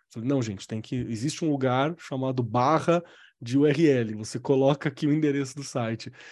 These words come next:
que é porque eles não utilizam, tudo é só pergunta pro Google e o Google devolve, né? E tudo isso é questão de uso mesmo, é questão de uma educação para o uso,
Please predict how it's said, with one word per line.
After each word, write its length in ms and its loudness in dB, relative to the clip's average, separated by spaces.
que 180 4
é 120 4
porque 300 -2
eles 80 -4
não 80 0
utilizam, 520 2
tudo 240 -2
é 60 6
só 220 -2
pergunta 440 0
pro 140 -6
Google 320 0
e 40 0
o 40 -2
Google 260 -2
devolve, 560 0
né? 160 -4
E 80 -4
tudo 240 2
isso 160 0
é 20 0
questão 380 0
de 160 -4
uso 440 2
mesmo, 280 -2
é 40 -8
questão 280 -6
de 100 -6
uma 80 -2
educação 640 -4
para 220 -2
o 100 -2
uso, 280 -6